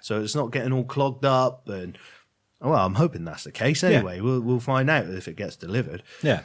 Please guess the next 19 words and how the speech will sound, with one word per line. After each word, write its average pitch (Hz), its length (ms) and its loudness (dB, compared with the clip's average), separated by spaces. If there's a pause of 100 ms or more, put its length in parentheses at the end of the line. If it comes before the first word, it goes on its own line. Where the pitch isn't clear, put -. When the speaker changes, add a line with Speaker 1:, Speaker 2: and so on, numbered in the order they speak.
(140)
Speaker 1:
So, 104 420 0 (220)
Speaker 2:
Nice. 196 480 0
Speaker 1:
you 135 100 4
know, 127 160 4 (100)
that 151 360 4 (440)
is 135 220 2
another 147 260 4
mistake 139 380 0
I 131 80 2
made, 143 340 0 (100)
you 151 120 0
know, 139 160 4
just 139 260 -2
having 131 220 2
too 135 160 -2
much 131 180 -2
fun, 135 300 0
not 131 180 0
really 131 500 2